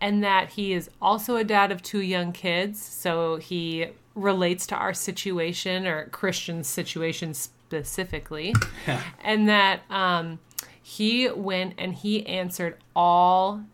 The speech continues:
Speaker 1: ten of the episode's questions that he had listened to that f-, that,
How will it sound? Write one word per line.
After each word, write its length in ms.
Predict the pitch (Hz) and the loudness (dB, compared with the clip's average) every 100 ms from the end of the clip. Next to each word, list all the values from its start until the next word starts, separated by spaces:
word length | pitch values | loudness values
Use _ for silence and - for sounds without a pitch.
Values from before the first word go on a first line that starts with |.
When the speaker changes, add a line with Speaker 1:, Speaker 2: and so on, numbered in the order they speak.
| _ | _
Speaker 1:
ten 800 | - - 208 185 160 156 175 202 _ _ _ _ _ | -16 -2 0 2 0 -6 -10 -14 _ _ _ _ _
of 160 | 196 175 | 0 0
the 120 | 175 | 0
episode's 720 | 180 185 175 - 175 165 - | -2 -2 -6 -2 -2 -2 -8
questions 640 | - 190 180 - 175 170 - | -4 -2 0 -2 -4 -4 -2
that 180 | 214 208 | -4 -4
he 320 | - 190 175 | -12 -6 -2
had 260 | 170 165 | 0 0
listened 320 | 180 175 175 165 | 0 -2 -2 -2
to 160 | 190 156 | -2 2
that 200 | 160 - | 2 2
f-, 180 | - - _ _ _ _ | -4 -20 _ _ _ _
that, 220 | 151 156 | 4 4